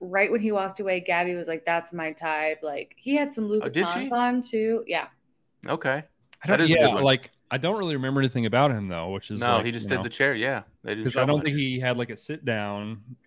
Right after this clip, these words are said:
Speaker 3: at the
Speaker 1: No.
Speaker 3: cocktail hour, which is, uh, yeah. But she did say that.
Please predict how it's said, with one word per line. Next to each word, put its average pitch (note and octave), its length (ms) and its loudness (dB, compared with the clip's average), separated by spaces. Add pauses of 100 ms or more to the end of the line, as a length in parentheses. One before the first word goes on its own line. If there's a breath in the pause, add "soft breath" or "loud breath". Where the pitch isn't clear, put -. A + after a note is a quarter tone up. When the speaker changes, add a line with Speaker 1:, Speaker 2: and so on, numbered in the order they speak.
(260)
Speaker 3:
at A2 120 -6
the G#3+ 100 -10
Speaker 1:
No. G#3 80 0 (120)
Speaker 3:
cocktail C3+ 280 -4
hour, F2+ 420 -8
which G#2 260 -10
is, F#2+ 480 -14
uh, F#2 60 -8
yeah. F#2+ 520 -4
But G#2 120 -10
she A#2+ 120 -8
did A#2+ 200 -4
say A#2 180 -2
that. F#2 300 -4